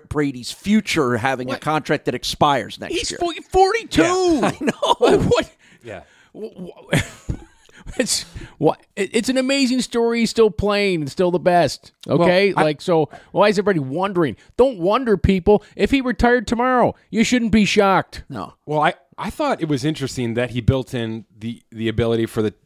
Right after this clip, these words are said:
Speaker 3: Patriots to not franchise tag him.
Speaker 1: That's true.
Speaker 3: Why
Speaker 1: I'm
Speaker 3: does
Speaker 1: glad
Speaker 3: that
Speaker 1: you mentioned
Speaker 3: matter?
Speaker 1: that.
Speaker 3: Why does that matter?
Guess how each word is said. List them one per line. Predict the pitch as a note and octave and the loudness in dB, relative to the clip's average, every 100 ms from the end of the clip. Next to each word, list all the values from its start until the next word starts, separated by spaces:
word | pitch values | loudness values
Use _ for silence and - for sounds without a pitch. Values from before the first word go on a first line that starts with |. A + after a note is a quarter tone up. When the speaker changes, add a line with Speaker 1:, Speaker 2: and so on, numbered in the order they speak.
| _ | _
Speaker 3:
Patriots | - B2 A#2+ G#2+ | -4 -2 -2 -2
to | - | -4
not | G#2 G2 A2+ - | -4 -4 -4 -6
franchise | - A2 A#2+ F2 D#2+ | -6 -4 -4 -6 -8
tag | - D#2 - | -12 -14 -16
him. | - _ _ _ _ _ _ | -20 _ _ _ _ _ _
Speaker 1:
That's | - A#2+ - | -2 -2 -2
true. | - D#3 A#2 | -6 -4 0
Speaker 3:
Why | B2+ F3 | 4 4
Speaker 1:
I'm | D4 | 4
Speaker 3:
does | |
Speaker 1:
glad | D#4+ C#3+ | 2 4
Speaker 3:
that | - | 2
Speaker 1:
you | |
mentioned | C#3+ - A3 - | 2 2 0 -2
Speaker 3:
matter? | A2+ F2+ | -4 -10
Speaker 1:
that. | - _ _ _ | -16 _ _ _
Speaker 3:
Why | A#2 F3+ | -2 0
does | C#4 G#3 | 0 -4
that | A3+ | -4
matter? | D#3 F#3 D3+ - | -4 -6 -6 -10